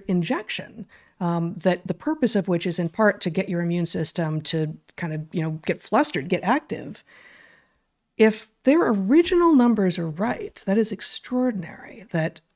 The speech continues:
you know what, this is, and, and it's an, it's another reason we're gonna get back to, like,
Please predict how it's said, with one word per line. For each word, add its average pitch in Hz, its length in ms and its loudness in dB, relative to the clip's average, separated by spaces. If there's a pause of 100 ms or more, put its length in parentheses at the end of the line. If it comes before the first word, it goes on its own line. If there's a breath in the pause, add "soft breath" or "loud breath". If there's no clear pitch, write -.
(100)
you 190 100 -2
know 202 120 2
what, 285 260 2
this 190 280 2
is, 269 280 2
and, 202 160 0
and 196 100 4
it's 196 140 4
an, 214 180 4
it's - 140 -2
another 202 340 6
reason 226 340 2
we're 170 140 -4
gonna 175 100 0
get 185 180 -4
back 190 220 0
to, 185 100 -2
like, 165 280 -2